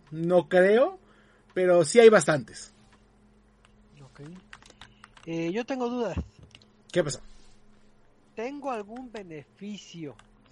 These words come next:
Speaker 2: si yo era jugador de LOLcito de P C y y me pongo a jugar acá, o es empiezo desde cero y no?
Speaker 1: Empiezas desde cero,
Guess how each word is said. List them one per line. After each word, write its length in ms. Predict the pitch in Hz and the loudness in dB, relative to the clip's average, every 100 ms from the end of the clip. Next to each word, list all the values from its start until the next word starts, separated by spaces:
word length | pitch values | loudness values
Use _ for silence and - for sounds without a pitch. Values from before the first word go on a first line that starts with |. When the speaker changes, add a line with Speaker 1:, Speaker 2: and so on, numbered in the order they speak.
| _ | _
Speaker 2:
si 540 | 156 147 147 143 143 135 | -14 -12 -12 -12 -14 -12
yo 720 | 156 170 185 185 180 165 156 | -8 -4 -2 -2 -4 -6 -8
era 300 | 151 160 170 | -10 -10 -10
jugador 580 | 156 151 147 143 160 151 | -10 -12 -12 -10 -10 -10
de 220 | 143 139 | -10 -12
LOLcito 680 | 135 143 131 - 165 160 147 | -10 -12 -14 -14 -10 -8 -8
de 140 | 135 | -8
P 220 | - 160 156 | -8 -8 -8
C 260 | - 151 | -6 -6
y 240 | 143 135 120 _ _ _ 147 | -6 -10 -18 _ _ _ -12
y 260 | 139 131 135 | -10 -10 -10
me 200 | 139 135 | -10 -8
pongo 240 | 160 160 | -8 -6
a 60 | 143 | -8
jugar 220 | 160 151 | -6 -6
acá, 260 | 135 196 | -6 -6
o 180 | 196 165 | -4 -4
es 160 | 151 165 | -6 -10
empiezo 420 | 147 - 156 165 | -14 -12 -10 -8
desde 220 | 139 131 | -10 -12
cero 360 | - 196 196 190 | -10 -8 -6 -8
y 120 | 156 | -8
no? 100 | 143 190 | -8 -8
Speaker 1:
Empiezas 320 | 143 220 240 | -2 0 0
desde 160 | 202 151 | -4 -2
cero, 240 | 165 | -2